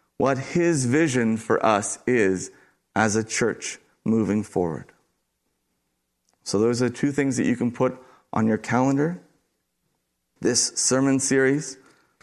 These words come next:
as well as those prayer times, they'll be, we'll talk about them more, uh, as we move forward. But these are important things. And as a church, I know that you want to hear from God.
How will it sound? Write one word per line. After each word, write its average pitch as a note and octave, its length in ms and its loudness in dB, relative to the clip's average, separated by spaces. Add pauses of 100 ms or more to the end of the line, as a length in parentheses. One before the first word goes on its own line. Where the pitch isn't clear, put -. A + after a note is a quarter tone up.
(180)
as G#2 220 0
well C3 500 2
as A2 460 2 (400)
those A#2+ 300 0
prayer C3 320 0
times, C3 360 2
they'll G#2+ 200 2
be, G#2+ 380 2
we'll G2 140 0
talk A2+ 300 -2
about A2+ 160 0
them G#2 160 -2
more, A2 400 0 (280)
uh, G#2+ 200 2
as G2+ 240 2
we G#2+ 140 2
move G2+ 220 0
forward. C3 440 0 (680)
But D3+ 140 0
these E3+ 180 0
are E3+ 120 2
important C#3 600 -2
things. G2+ 520 -4 (960)
And C#3 140 2
as D#3 180 2
a D3+ 60 2
church, F3 580 -2
I D3+ 240 4
know D#3 640 2 (480)
that B2 160 2
you C#3 180 2
want B2+ 280 2
to C3+ 60 -4
hear B2+ 240 -2
from A#2 220 -2
God. F#2 340 -4